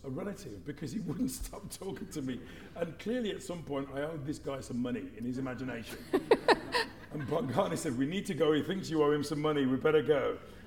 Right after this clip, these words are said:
Tell him I'm from England, a place called Dudley. I'm not from here." But the guy wasn't having it. He knew I was the person. I was some relative of his,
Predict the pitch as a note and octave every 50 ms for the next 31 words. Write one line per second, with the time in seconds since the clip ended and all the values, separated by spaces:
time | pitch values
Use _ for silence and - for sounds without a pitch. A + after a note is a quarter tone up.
0 | - - - - F3+ G3+ A3 A3 G3+ F#3+ F3 F3 - - E3+ E3+ F3 F3 G3 F#3+
1 | D#3+ D#3 D#3+ C#3+ B2+ B2 A#2+ - C#3 E3+ F3 D#3 - - E3+ D#3 C#3+ A#2+ D#3+ E3+
2 | C#3+ C3+ B2+ A#2 A2 G#2+ A2 A2+ B2 C#3 F#3 F#3 - - - G3+ G3+ G3+ E3 C3+
3 | - D3+ C3 A2+ G#2 F#2 - - - - - - - - - - - - - E3+
4 | D#3 F3 C3+ F#3 F3+ G#3+ G#3+ F3 D#3+ C3 C#3+ C#3 D3+ D#3 C3+ C#3 A#2+ A2 G2+ F#2+
5 | G2 A2 D3 D#3 D3+ D#3 F3 F#3 F#3 F3 D#3+ D3+ D3 D3 A#2 C3 A#2 - C3 C3
6 | A#2+ G#2 B2 B2+ - - - - - - C#3 A#2 - - - F#3 F#3 E3+ D#3+ D#3
7 | D3 A2 B2+ A#2 A#2 G#2+ F#2 A2 G#2+ G#2+ G#2+ G#2